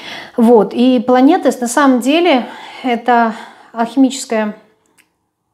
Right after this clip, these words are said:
звезда. Вот, почему алхимическая? Сейчас я не буду рассказывать про это. Не, не столь важно и не столь принципиально. И вы увидите, что я тяну резину,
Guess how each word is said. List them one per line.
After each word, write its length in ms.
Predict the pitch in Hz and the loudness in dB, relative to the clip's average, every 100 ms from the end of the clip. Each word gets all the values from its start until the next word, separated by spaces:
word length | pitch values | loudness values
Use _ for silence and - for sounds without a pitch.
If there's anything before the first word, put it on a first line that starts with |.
| _ _ _ _ _ - | _ _ _ _ _ -8
звезда. 640 | 214 208 220 202 233 285 - - _ _ _ _ _ _ _ _ _ _ - - | -2 2 2 2 0 -2 -4 -16 _ _ _ _ _ _ _ _ _ _ -20 -16
Вот, 320 | - 170 156 | -8 -8 -8
почему 340 | - 165 208 214 | -12 -8 -4 -2
алхимическая? 800 | 202 202 226 330 - 240 - 175 - - - - | -2 -2 0 0 -2 -6 -6 -8 -10 -20 -20 -20
Сейчас 260 | - 214 220 | -8 -4 -2
я 80 | |
не 80 | 214 | -2
буду 260 | 220 311 240 | -2 -2 -2
рассказывать 760 | 180 - 190 180 - 175 170 | -4 -6 -4 -4 -6 -14 -14
про 160 | - 190 | -10 -8
это. 240 | 185 185 | -8 -10
Не, 640 | 190 202 208 208 220 240 240 | -12 -10 -6 -2 0 0 4
не 240 | 254 285 | 4 4
столь 300 | 277 302 294 | 2 0 0
важно 320 | 262 269 269 | 2 0 -2
и 40 | 220 | -8
не 100 | 220 | -8
столь 240 | 220 233 | -6 -6
принципиально. 760 | 233 233 220 220 220 202 185 175 | -6 -10 -8 -10 -8 -6 -6 -8
И 40 | |
вы 160 | 190 214 | -6 -4
увидите, 340 | 226 240 220 | -2 -4 -6
что 180 | 208 214 | -10 -6
я 80 | 208 | -6
тяну 300 | 208 208 214 | -6 -4 -2
резину, 400 | 208 226 311 | 0 2 0